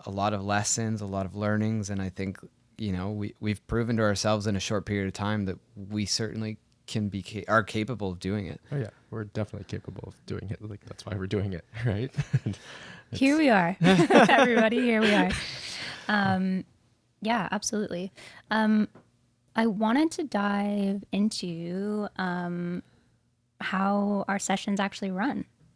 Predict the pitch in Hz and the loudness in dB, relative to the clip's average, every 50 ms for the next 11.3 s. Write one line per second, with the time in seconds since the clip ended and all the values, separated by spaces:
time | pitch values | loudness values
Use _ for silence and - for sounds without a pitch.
0 | _ _ _ _ _ _ - 98 113 156 262 - 320 294 - 220 214 214 220 214 | _ _ _ _ _ _ -2 2 4 4 4 4 4 2 4 6 6 8 8 8
1 | - - 214 220 - 262 233 220 208 208 208 202 196 - 202 190 190 190 190 - | 6 6 4 2 2 4 4 6 6 6 6 4 4 4 4 4 4 2 2 2
2 | 180 175 185 196 294 - - - - - 110 113 113 - 202 196 190 185 185 180 | 0 2 2 2 0 0 -6 -14 -16 -12 -12 -8 -2 0 2 4 4 4 4 4
3 | 180 180 175 - - 190 180 170 - _ 196 190 - - 202 190 190 185 185 180 | 2 2 0 2 4 4 4 4 4 _ 2 2 2 2 2 2 2 2 0 0
4 | 175 - - - - - - - _ _ _ _ _ _ _ _ _ _ _ _ | -2 -2 -2 -4 -4 -6 -10 -14 _ _ _ _ _ _ _ _ _ _ _ _
5 | - 196 - - 185 180 175 180 - - 185 175 165 - - 202 233 240 - - | -6 -6 -2 -2 -2 0 0 0 -2 0 -2 -2 -2 -4 2 2 2 2 2 0
6 | - 220 208 202 196 185 185 175 175 - - - - 175 170 120 123 127 190 185 | -2 0 0 0 0 0 0 0 -2 -4 -6 -4 -4 -2 -2 -2 0 2 4 4
7 | 185 180 175 175 170 170 170 196 - - - 196 - - 175 - - 175 180 180 | 4 4 2 2 0 0 0 -2 -2 0 0 0 0 0 -2 -2 -2 -2 -2 -2
8 | 180 - - - - - - - - - 190 185 185 180 175 185 180 - 180 185 | -4 -6 -10 -16 -18 -18 -20 -14 -6 -4 -2 -2 -2 -2 -2 -4 -4 -2 -2 -2
9 | 190 202 202 - - 185 180 175 175 175 - 180 180 180 175 180 175 - - - | -2 -2 -4 -4 -4 -2 -2 -2 -2 -2 -4 -4 -4 -4 -4 -4 -4 -4 -4 -4
10 | 175 180 175 175 180 175 180 180 - - - _ _ _ 196 269 - - - - | -4 -4 -4 -4 -4 -4 -4 -6 -6 -8 -12 _ _ _ 0 0 0 0 -2 -6
11 | - - 180 185 190 | -4 -2 0 0 0